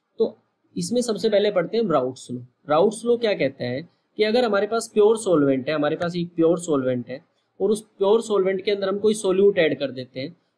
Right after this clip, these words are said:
तो यहाँ पे जो vapor pressure होगा वो कम हो जाएगा, ठीक है। vapor pressure कम क्यों हो जाएगा, तो देखिए पहले यहाँ पे पूरी surface पे, पूरी surface पे केवल solvent के पार्टिकल थे, तो सारे surface के particles,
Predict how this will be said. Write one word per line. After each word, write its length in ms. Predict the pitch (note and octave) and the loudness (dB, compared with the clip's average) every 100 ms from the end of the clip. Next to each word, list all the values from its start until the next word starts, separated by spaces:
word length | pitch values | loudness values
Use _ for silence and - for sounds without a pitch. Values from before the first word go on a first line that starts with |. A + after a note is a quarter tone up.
| - | -4
तो 40 | G3 | 0
यहाँ 280 | D#3+ D#3 | 2 0
पे 140 | E3+ A3 | 0 0
जो 120 | A3+ | 0
vapor 300 | G#3+ F3 G#3+ | 0 -2 -4
pressure 340 | G3 F#3 E3+ F#3+ | -6 -8 -4 0
होगा 240 | D3+ D#3 | 0 0
वो 140 | F#3+ G#3 | 0 0
कम 120 | G#3 G3+ | 0 2
हो 140 | C#3 | 0
जाएगा, 360 | A2+ B2 - - _ _ - | -2 -8 -14 -20 _ _ -6
ठीक 120 | A3 | -2
है। 60 | D3 | 0
vapor 260 | C#3 C#4 G3 | 0 0 -4
pressure 320 | F#3+ F3+ G3 | -4 -6 -4
कम 200 | F3 F#3 | -4 -4
क्यों 140 | F3+ D#3 | -2 -2
हो 40 | |
जाएगा, 220 | C#3+ D3 | 0 -2
तो 120 | D#3 | -4
देखिए 280 | E3+ D#3 E3 | -4 -4 -4
पहले 240 | D#3 C#3+ F3+ | 0 2 2
यहाँ 180 | E3 | -2
पे 120 | D#3+ F3+ | -4 -8
पूरी 260 | F#3+ G3+ G#3 | -2 -2 0
surface 380 | C#3+ B2+ C3 | -4 -4 -6
पे, 100 | - C3+ | -6 -4
पूरी 240 | F3 G3+ | 2 2
surface 380 | G#3+ F#3 F#3+ F3+ | 0 -4 -4 -6
पे 200 | - F#3+ _ _ _ | -6 -8 _ _ _
केवल 240 | E3+ F3+ G3 | -2 0 0
solvent 400 | F#3+ F#3 G3 G3+ | 0 2 0 0
के 80 | G#3 | -2
पार्टिकल 440 | G#3 F#3+ A3 A3 | 0 -2 -2 -4
थे, 120 | A3 A3 _ _ - | -4 -10 _ _ -10
तो 60 | F3 | -8
सारे 340 | F3 F3+ G#3 | 0 2 2
surface 380 | G#3+ F3+ F#3 F3+ | 0 -2 -2 -4
के 100 | - | -2
particles, 600 | F3+ D#3+ D3+ E3+ F3+ F3 | 0 -2 -2 -2 -2 -4